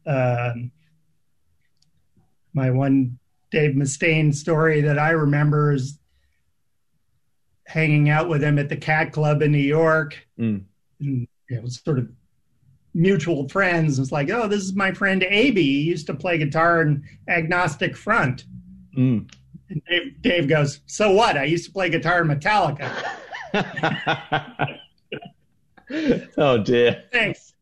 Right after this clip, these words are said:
Speaker 1: Thanks, asshole. <laughs>
Speaker 2: Fuck me. Fucking hell.
Speaker 1: Yeah.
Speaker 2: All right, man. Well, that's, that's all I've got in terms of the cat. I, I've, I have a couple of questions which, um,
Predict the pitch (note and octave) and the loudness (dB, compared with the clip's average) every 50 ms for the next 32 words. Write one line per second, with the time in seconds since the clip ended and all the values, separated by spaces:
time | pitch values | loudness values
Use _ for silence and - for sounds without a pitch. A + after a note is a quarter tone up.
0 | _ _ _ _ - G#3+ G3+ - - E3+ E3+ E3 D3+ F3+ F3 E3+ E3+ - - - | _ _ _ _ -8 -8 -6 -2 -2 -2 -2 -2 -2 -2 -2 -2 -2 -4 -8 -12
1 | _ _ - _ _ _ _ _ _ - _ _ - - - - - B3+ - - | _ _ -20 _ _ _ _ _ _ -20 _ _ -10 -10 -6 -6 -6 -6 -4 -4
2 | - B3+ - - _ _ - - - - A3 - - - _ - - A#3+ B3+ B3 | -4 -4 -4 -6 _ _ -20 -16 -6 -6 -6 -6 -6 -10 _ -10 -8 -8 -8 -4
3 | A#3 G#3+ F#3 - - - D#3 C3+ B2+ - - A#2+ A#2+ A#2+ A#2 A2 G2+ - _ - | -2 -2 -2 -2 -2 -2 -2 -2 -2 -2 -4 -2 0 0 0 0 -2 -6 _ -20
4 | - - _ _ _ _ _ _ _ _ _ _ _ _ - C#3+ C#3+ C3+ - - | -20 -20 _ _ _ _ _ _ _ _ _ _ _ _ -6 -4 -4 -4 -4 -4
5 | F#2+ F#2+ G2+ G2+ - G3+ - E2 - - - _ _ _ _ _ _ _ _ _ | -4 -4 -2 -2 0 0 0 -2 -4 -6 -12 _ _ _ _ _ _ _ _ _
6 | _ - - A#2 A2 G#2+ G2+ G2 G2+ G2 G2 G#2 A2 A#2 A#2+ B2+ B2+ C3+ C#3+ D#3+ | _ -12 -6 -2 0 0 2 2 0 0 0 0 0 0 -2 -2 -4 -2 -2 -2
7 | E3+ D3+ - - - - D3+ E3 E3 - G3 A3 A3+ G3 D#3 D3 F#3 F#3 F3+ F3 | -2 -2 -6 -12 -8 -6 -4 -4 -2 0 0 2 2 2 2 2 2 2 2 0
8 | E3+ C#3+ F3 D#3+ D#3+ C#3 C3+ B2+ A2 - - - - A2+ G#2 G2 - - A#2 B2+ | 0 0 0 0 0 0 0 -2 -4 -4 -8 -4 -4 -4 -2 -4 -4 -2 -2 -2
9 | B2 B2+ C3+ C#3+ C#3 D#3+ - - C3+ C#3 D3+ E3 D3+ C#3+ - E3 D3 D3 C#3 C3+ | 0 2 0 2 0 0 -2 -2 -2 0 0 0 -2 -2 -2 -4 -2 -2 -4 -2
10 | - C3 B2+ A#2+ - B2 A2+ G2+ A2+ A2 G2+ - A2+ G#2+ G#2 G#2 G2 G2 F#2+ | 0 0 0 0 -2 -4 -2 0 0 -2 -2 -2 -2 -2 -2 -2 -4 -8 -14